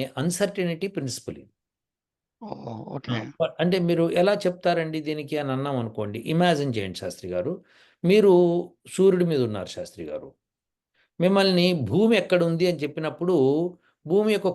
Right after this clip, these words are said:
Speaker 1: కోఆర్డినేట్స్ చెప్పడానికి మీరు ప్రయత్నం చేస్తారు కదా!
Speaker 2: అవును.
Speaker 1: ఆ కోఆర్డినేట్స్ చెప్పేటప్పుడు భూమి ఇక్కడ ఉంది అని చెప్పడానికి మీకు ఆ భూమి ఏ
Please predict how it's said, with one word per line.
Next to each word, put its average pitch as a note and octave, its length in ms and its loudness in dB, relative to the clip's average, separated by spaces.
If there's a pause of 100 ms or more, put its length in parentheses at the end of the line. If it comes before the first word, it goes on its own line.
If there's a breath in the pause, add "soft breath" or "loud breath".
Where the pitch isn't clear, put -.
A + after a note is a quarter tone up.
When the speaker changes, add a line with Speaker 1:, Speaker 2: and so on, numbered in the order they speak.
Speaker 1:
కోఆర్డినేట్స్ F#3+ 600 -2
చెప్పడానికి F3 400 -6
మీరు F3+ 180 -2
ప్రయత్నం D3+ 420 -4
చేస్తారు A2 460 -6
కదా! F#2+ 200 -8 (760)
Speaker 2:
అవును. C#3 400 -6 (320)
Speaker 1:
ఆ D#3 160 -2
కోఆర్డినేట్స్ G#3 560 2
చెప్పేటప్పుడు F3+ 600 0 (260)
భూమి G3+ 440 2
ఇక్కడ F#3+ 340 -4
ఉంది F3+ 360 -2
అని D#3+ 160 -6
చెప్పడానికి F3+ 680 -4 (120)
మీకు F3+ 300 -4 (180)
ఆ C#3+ 100 0 (200)
భూమి F#3+ 400 -2 (160)
ఏ D3+ 100 0